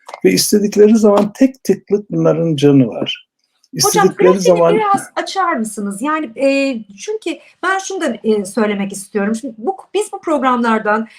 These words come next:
Speaker 2: e, çok fazla yapıyoruz. Sürekli insanları uyarmaya çalışıyoruz ve yavaş yavaş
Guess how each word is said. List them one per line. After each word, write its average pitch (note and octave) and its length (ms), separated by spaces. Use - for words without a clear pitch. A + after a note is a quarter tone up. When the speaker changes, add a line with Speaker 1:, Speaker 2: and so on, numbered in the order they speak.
Speaker 2:
e, A#3 300
çok F4+ 280
fazla A3 280
yapıyoruz. C4+ 500
Sürekli E4 400
insanları C4+ 480
uyarmaya A#3+ 520
çalışıyoruz G#3+ 640
ve E4+ 60
yavaş F4+ 400
yavaş A#3 360